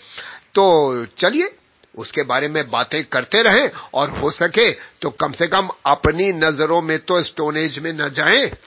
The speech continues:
तो अगले हफ्ते फिर मिलेंगे आपसे। अब ये तो नहीं कहूंगा आज ही के दिन, आज ही के समय, मगर आज के दिन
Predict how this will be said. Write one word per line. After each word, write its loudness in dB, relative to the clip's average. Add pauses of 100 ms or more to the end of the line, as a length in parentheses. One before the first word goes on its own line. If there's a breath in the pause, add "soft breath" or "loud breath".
(1040 soft breath)
तो -8
अगले 0
हफ्ते 0
फिर -4
मिलेंगे 2
आपसे। 0 (540 soft breath)
अब -18 (100)
ये -8
तो -8
नहीं -6
कहूंगा 2
आज 4
ही 0
के -2
दिन, 0
आज 2
ही -2
के -2
समय, 0 (260 loud breath)
मगर 0 (100)
आज 2
के 0
दिन 0